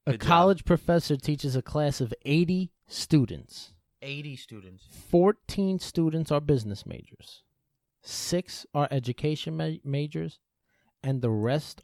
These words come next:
Speaker 1: are undecided. What percentage of the class is undecided?
Speaker 2: Sixty of eighty, so you gotta do that. That would be forty-eight percent. Oh, no, wait, no, it's
Speaker 1: No.
Speaker 2: sixty, no, it's sixty out of eighty, no.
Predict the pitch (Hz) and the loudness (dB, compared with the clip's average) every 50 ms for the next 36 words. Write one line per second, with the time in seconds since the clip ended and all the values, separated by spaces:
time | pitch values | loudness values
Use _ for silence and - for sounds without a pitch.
0 | - - 120 113 - - 127 135 127 127 - - - 110 98 - - - - _ | -8 -6 -6 -6 -4 -4 -6 -4 -4 -4 -6 -6 -8 -8 -8 -10 -12 -16 -20 _
1 | - _ _ _ _ _ _ _ _ _ _ _ - - 98 117 143 - - - | -20 _ _ _ _ _ _ _ _ _ _ _ -12 -6 -4 -4 -4 -4 -6 -8
2 | - 156 - - 139 139 143 135 127 135 135 147 - - - 117 120 117 - 120 | -8 -8 -6 -6 -6 -6 -6 -6 -6 -6 -6 -6 -8 -8 -8 -6 -6 -6 -6 -8
3 | 113 110 - - 107 110 110 113 - - - - 85 82 - - - _ _ _ | -12 -12 -10 -8 -8 -8 -8 -10 -10 -12 -14 -14 -14 -14 -16 -20 -20 _ _ _
4 | - - - 113 107 - 110 104 95 98 101 98 92 92 92 - 101 98 98 95 | -16 -12 -10 -10 -10 -8 -8 -8 -6 -6 -6 -6 -6 -8 -8 -8 -8 -8 -6 -8
5 | 95 90 95 92 92 92 92 - - 95 95 95 95 95 98 95 - - - 98 | -8 -8 -8 -8 -6 -8 -8 -8 -10 -10 -10 -10 -10 -10 -12 -12 -12 -12 -10 -8
6 | 95 95 92 - - 87 - 90 85 - _ _ _ _ _ _ _ _ _ _ | -6 -6 -8 -8 -12 -14 -12 -12 -14 -14 _ _ _ _ _ _ _ _ _ _
7 | _ _ _ - 127 131 120 104 95 110 120 110 98 - 107 113 117 107 95 92 | _ _ _ -4 -2 0 0 -2 -2 -2 -2 -2 -2 -4 -4 -2 -2 -2 -2 -2
8 | 107 104 104 - 92 92 92 127 131 120 104 95 - - 156 143 - - 92 90 | 0 0 0 0 0 -2 -2 -2 -2 -2 -4 -4 -6 -8 -8 -8 -6 -6 -6 -6
9 | 85 87 85 85 87 104 110 95 82 78 | -6 -6 -6 -8 -6 -6 -6 -6 -6 -8